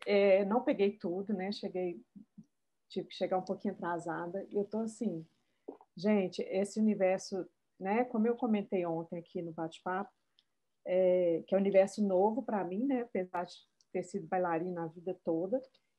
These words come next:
E a riqueza, né? As possibilidades, você vê a narrativa da, da Carolina, da Mariá, da Fernanda, da Ita-, da Ita-,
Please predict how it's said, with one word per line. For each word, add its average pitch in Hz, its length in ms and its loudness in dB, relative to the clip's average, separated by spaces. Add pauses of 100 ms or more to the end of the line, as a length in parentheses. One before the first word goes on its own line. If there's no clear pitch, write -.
(240)
E 208 640 2
a 202 60 0
riqueza, 233 840 8
né? 208 140 0
As 214 120 -2
possibilidades, 196 920 0
você 175 140 0
vê 185 380 2
a 190 80 -6
narrativa 180 640 -6
da, 165 400 0
da 170 100 -6
Carolina, 180 1080 0 (760)
da 175 400 2
Mariá, 185 840 2
da 175 160 -4
Fernanda, 185 560 -2
da 180 140 0
Ita-, 180 420 -4
da 175 180 -2
Ita-, 175 340 -4